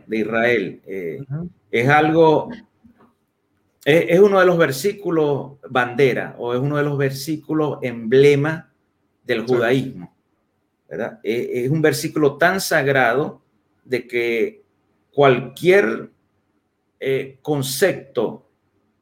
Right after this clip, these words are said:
Speaker 1: de dualidad divina para, eh, iba en contra de este versículo como tal. Es decir, pensar en, en, en ese, en ese momento de que Jesús le está diciendo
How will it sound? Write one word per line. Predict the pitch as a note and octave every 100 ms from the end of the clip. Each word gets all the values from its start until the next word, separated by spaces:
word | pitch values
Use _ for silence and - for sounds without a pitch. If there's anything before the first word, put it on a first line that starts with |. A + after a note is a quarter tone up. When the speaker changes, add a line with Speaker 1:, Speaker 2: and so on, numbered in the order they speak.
| -
Speaker 1:
de | B2+ B2
dualidad | B2+ D3 C3+ C#3 D3+
divina | E3+ E3+ F3 F3+ G3+ G#3 A3+ - _ _ _ _ _ _ _ _ _ _ _
para, | - C3 C3 G#2+ - - -
eh, | A#2+ B2 B2 A#2+ A2+ F2 - _ _ _ _ _ _ _ _ _ _ _ - - -
iba | D3+ F#3+
en | F3
contra | D#3+ G#3 F#3+
de | E3+
este | E3
versículo | E3 C#3 - G#3+ G#2 F2 -
como | A2 G#2+
tal. | G#2+ A#2+ F2+ _ _ _ _ _ _
Es | - D#3+
decir, | F#3+ D#3+ -
pensar | C#3 C3+ - G3+ F3+ B2 F#2+ - _
en, | - A#2+ A#2+ A#2
en, | - C3 -
en | C#3+ D3+
ese, | E3 F3+ D#3+ A2+ - _
en | - C3+
ese | D#3+ F3+
momento | E3 D#3 D#3+ B2+ A2 A2+ F#2 - _ _ _ _ _
de | A2+ C3 C3
que | C3+ B2+
Jesús | B2 C3 D#3 D#3+
le |
está | E3 E3 D#3+
diciendo | D#3+ - D#3 C#3 A#2+ A2 F#2+ -